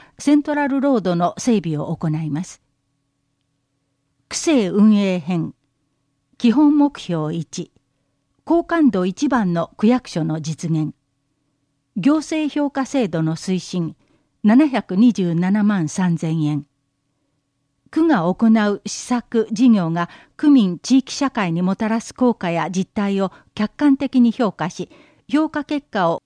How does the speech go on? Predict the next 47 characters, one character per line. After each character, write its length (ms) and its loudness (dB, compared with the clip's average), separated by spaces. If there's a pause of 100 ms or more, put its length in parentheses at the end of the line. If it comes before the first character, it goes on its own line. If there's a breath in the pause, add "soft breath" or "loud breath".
区 100 2
の 220 6
政 280 0
策 240 -4
形 200 2
成 220 -2
の 200 0
基 80 -14
礎 200 0
と 160 -4
す 180 -6
る 80 -4
た 160 -2
め、 160 -2 (220 soft breath)
行 160 2
政 300 -2
評 180 -2
価 220 -2
を 120 -2
引 120 -14
き 120 0
続 260 -4
き 240 -6
実 160 -2
施 200 -8
し 180 -10
ま 120 -4
す。 200 -20 (1300)
基 140 4
本 240 4
目 220 0
標 340 -4
二、 220 0 (760)
公 200 2
共 240 -4
サ 200 -2
ー 40 0
ビ 120 -2
ス 140 -6
の 260 0
あ 60 -2
り 100 -2
方 280 -2
の 160 -2
見 160 2
直 240 -2
し。 240 -16